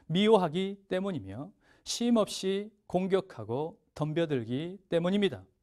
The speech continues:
어디 그뿐입니까? 우리의 무지와 어리석음으로 짓는 크고 작은 죄로 인해 하나님의 징계를 피할 수 없기 때문이지요. 그러니 이 세상에는 안식할 곳이 없습니다.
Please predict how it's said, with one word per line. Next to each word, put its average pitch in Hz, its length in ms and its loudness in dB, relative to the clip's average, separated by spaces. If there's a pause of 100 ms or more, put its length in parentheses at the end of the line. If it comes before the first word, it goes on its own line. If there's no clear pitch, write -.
(320)
어디 190 160 6
그뿐입니까? 208 600 0
우리의 208 300 4
무지와 185 440 2
어리석음으로 190 540 0
짓는 208 420 -4
크고 226 320 2
작은 196 380 0
죄로 214 340 8
인해 120 380 -4 (300)
하나님의 156 440 2
징계를 123 800 -4
피할 185 320 -6
수 - 160 -12
없기 165 240 -8
때문이지요. 165 560 -12 (840)
그러니 208 320 4
이 - 20 2
세상에는 196 640 2
안식할 160 540 -2
곳이 147 340 -4
없습니다. - 400 -10